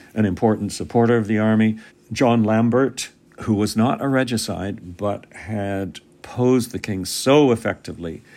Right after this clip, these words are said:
that Charles seriously meditated bringing him to the scaffold, but in the end didn't, just kept him in prison till the end of his life in the Tower of London.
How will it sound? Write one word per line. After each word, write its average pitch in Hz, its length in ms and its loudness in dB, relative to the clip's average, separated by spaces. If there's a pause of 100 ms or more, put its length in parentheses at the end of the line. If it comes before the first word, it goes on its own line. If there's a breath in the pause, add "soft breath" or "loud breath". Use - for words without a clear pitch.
(280 loud breath)
that 98 160 -6
Charles 113 580 2 (100)
seriously 120 800 2
meditated 98 720 -2 (500)
bringing 95 340 -2
him 113 380 2 (400)
to - 100 -6
the 90 120 -4
scaffold, 92 680 -6 (300 soft breath)
but 107 140 0
in 101 80 0
the 98 120 0
end 90 220 -2
didn't, 113 400 -4 (720 soft breath)
just - 220 -2
kept 113 200 -2
him 95 120 -2
in 92 100 -2
prison 95 420 -2
till 95 180 -6
the 95 120 -2
end 98 140 -2
of 90 80 -6
his 85 160 -4
life 98 420 -2
in 101 140 -2
the 85 80 -4
Tower 95 240 -2
of 85 100 -6
London. 98 440 -4